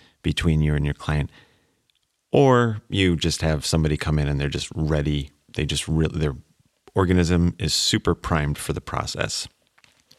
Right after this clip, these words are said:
Or maybe you're super, super, super, super seasoned, and you can meet just about anybody who comes in at the right level and kind of get their involvement and investment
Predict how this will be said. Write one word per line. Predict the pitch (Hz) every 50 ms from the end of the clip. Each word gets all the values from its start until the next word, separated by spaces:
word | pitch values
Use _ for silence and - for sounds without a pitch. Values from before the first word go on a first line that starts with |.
| _ _ _ - - - - _ _ -
Or | - 82 80 80
maybe | 85 90 98 101 101 101 95 90 98
you're | 95 95 95 90 87 87 87 87 87 87 85
super, | - - - 92 85 - 85 82
super, | - - - - - 73
super, | - - 82 78 - - -
super | - - - 98 87 - - 85 85 82 85 - - - _ _ _ _ _ _ _ _ _ _ _ _ _ _ _ _ _ _ _ _ _ _ _ _ _ _ _ _ _ _ _ _ _ -
seasoned, | - - - 85 82 71 - 67 62 62 - - - _ _ _ - -
and | - 87 87
you | 87 92
can | - - 101 92 90
meet | 92 92 90 82 - _ _ - _ - - _ _ -
just | - 101 - -
about | 92 92 90 82 90
anybody | 95 98 92 85 92 85 82
who | 85 85
comes | 82 - 98 90 80 80 80 73 78
in | 85 78 76 76 73 71 71 71 - - _ _ _ _ _ _ -
at | - 82 80 -
the | 80 73
right | 76 76 73 71
level | 73 80 80 73 69 76 73 73
and | 71 71 -
kind | 76 73 71
of | 65 67
get | 73 78 - -
their | 80 73 71
involvement | 71 71 65 - 69 69 73 71 - 73 71 71
and | 71 73
investment | 71 65 71 69 65 - - 73 69 69 -